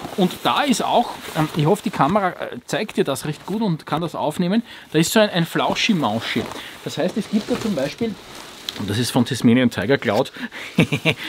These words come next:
das Mesh Pocket, das Modular Mesh Pocket, so irgendwie heißt das, ich gebe da unten den Link zu dem. Und das kannst du hierher poppen, draufkletten. Und dann hast du auch hier die Möglichkeit,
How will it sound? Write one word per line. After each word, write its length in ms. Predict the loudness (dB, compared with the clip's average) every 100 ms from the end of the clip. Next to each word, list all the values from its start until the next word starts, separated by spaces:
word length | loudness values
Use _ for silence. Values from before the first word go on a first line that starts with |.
| -6
das 140 | 0 4
Mesh 260 | 4 2
Pocket, 540 | -2 2 4 4 2 -14 -14 -6
das 120 | 0
Modular 320 | 2 2 4
Mesh 220 | 2 0
Pocket, 380 | -6 -6 -6 -4
so 100 | -2
irgendwie 360 | 2 4 4 0
heißt 140 | 0
das, 80 | 0
ich 60 | 2
gebe 160 | 2
da 80 | 4
unten 160 | 4 6
den 100 | 6
Link 340 | 6 2 -4
zu 100 | 0
dem. 200 | 2 2 0 -6 -8 0
Und 120 | 2
das 120 | 2
kannst 280 | 2 0 4
du 60 | 4
hierher 360 | 6 4 4
poppen, 400 | 4 2 2 -2 -4 -14 -18 -20 -8 -4
draufkletten. 1080 | 2 2 0 -10 -10 -8 0 0 2 -4 -4 -12 -20 -20 -20 -20 -2
Und 220 | 0 0 -6 -20 -20 -6
dann 140 | -4 -2
hast 220 | 0 0
du 40 |
auch 140 | 0 0
hier 200 | -2 0
die 80 | 2
Möglichkeit, 720 | 2 0 -6 -4 -4 -6